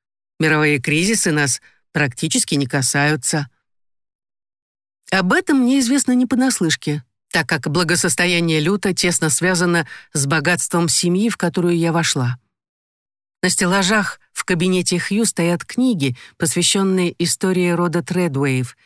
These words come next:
старинные тома в кожаном переплете, привлекшие мой интерес, когда я была беременна Чарли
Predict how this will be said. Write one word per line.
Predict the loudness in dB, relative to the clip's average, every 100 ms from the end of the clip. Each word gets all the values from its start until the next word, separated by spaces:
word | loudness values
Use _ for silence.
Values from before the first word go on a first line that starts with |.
| _ _ _
старинные | -8 -2 0 0 2 0 0
тома | 0 2 2 0
в | 0
кожаном | -2 0 0 -2
переплете, | -2 -2 -2 -2 -2 -4 -6 -20 _ _ _
привлекшие | -2 0 0 0 2 2
мой | 2 0 0
интерес, | -2 -2 0 0 0 -6 -16 _ -4
когда | 0 2
я | 0
была | 2 0 0
беременна | 0 0 0 0
Чарли | 0 0 0 2 -2